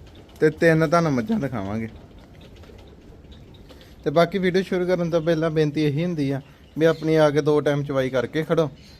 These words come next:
ਤੇ ਜੇ ਕੋਈ ਵੀਰ ਦੂਰ ਦਾ ਨਹੀਂ ਪਹੁੰਚ ਸਕਦਾ ਤੇ ਉਹ ਵੀਡੀਓ ਕਾਲ ਤੇ ਆਪਣੀ ਚਵਾਈ ਜ਼ਰੂਰ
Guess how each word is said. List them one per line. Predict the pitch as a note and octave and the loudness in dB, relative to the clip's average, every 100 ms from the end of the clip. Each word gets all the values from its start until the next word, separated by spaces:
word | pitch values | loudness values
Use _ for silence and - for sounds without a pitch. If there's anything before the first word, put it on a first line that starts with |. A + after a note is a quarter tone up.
| - | -10
ਤੇ | D#3 | -2
ਜੇ | D#3 | 0
ਕੋਈ | D#3 D#3+ | 2 2
ਵੀਰ | D#3 C#3 | 0 -2
ਦੂਰ | B2+ C3 B2+ | 0 0 2
ਦਾ | D3 | 0
ਨਹੀਂ | D3+ C#3 | 2 0
ਪਹੁੰਚ | D3+ C#3 C#3 | 0 -2 0
ਸਕਦਾ | C#3+ A#2+ C3 | 0 0 0
ਤੇ | D#3+ | 0
ਉਹ | |
ਵੀਡੀਓ | C#3+ C3+ D#3+ | -2 -2 -2
ਕਾਲ | D#3 B2+ | 0 -2
ਤੇ | A#2+ | -2
ਆਪਣੀ | A2+ A2+ | -4 -6
ਚਵਾਈ | G#2+ G#2 G2+ | -6 -4 -4
ਜ਼ਰੂਰ | G2 G2 | -6 -10